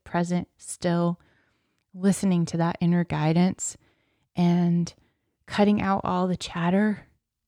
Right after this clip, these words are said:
and all the mental static and overwhelming intellectual stimulation that comes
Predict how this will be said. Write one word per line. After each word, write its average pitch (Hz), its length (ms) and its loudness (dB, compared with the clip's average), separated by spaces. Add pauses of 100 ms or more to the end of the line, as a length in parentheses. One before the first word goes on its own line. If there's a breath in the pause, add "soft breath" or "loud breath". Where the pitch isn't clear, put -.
and 170 160 -4
all 202 440 2
the 190 440 0
mental 190 520 0
static 180 760 -2
and 175 280 -2 (1600)
overwhelming 196 1200 6 (440 loud breath)
intellectual 190 600 4
stimulation 180 1040 0 (880)
that 143 160 -12
comes 190 320 2